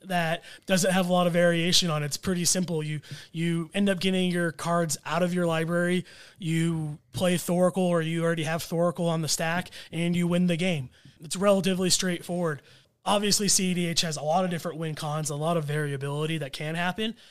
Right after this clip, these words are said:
But I think in general, the most, the highest tier decks are generally doing the same thing, and saying that they net deck off of one another or whatever is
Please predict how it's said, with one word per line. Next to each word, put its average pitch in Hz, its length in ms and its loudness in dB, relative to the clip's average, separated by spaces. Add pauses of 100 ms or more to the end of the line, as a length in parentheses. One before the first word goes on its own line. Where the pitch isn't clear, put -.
(200)
But 170 100 -4
I 180 60 0
think 190 200 -4
in 165 140 -4
general, 175 400 0
the 165 100 -2
most, 160 480 -2 (460)
the 196 80 -6
highest 190 400 2
tier 180 180 0
decks 175 360 2
are 156 60 -4
generally 160 580 0
doing 151 240 -2
the 156 80 -2
same 156 260 -2
thing, 156 320 -4
and 135 160 -10 (400)
saying 180 320 2
that 165 320 -2
they 170 160 -2
net 156 260 -4
deck 165 180 -2
off 160 160 -2
of 156 60 -6
one 160 160 -2
another 156 220 -2
or - 20 -2
whatever 151 320 -2
is 147 220 -4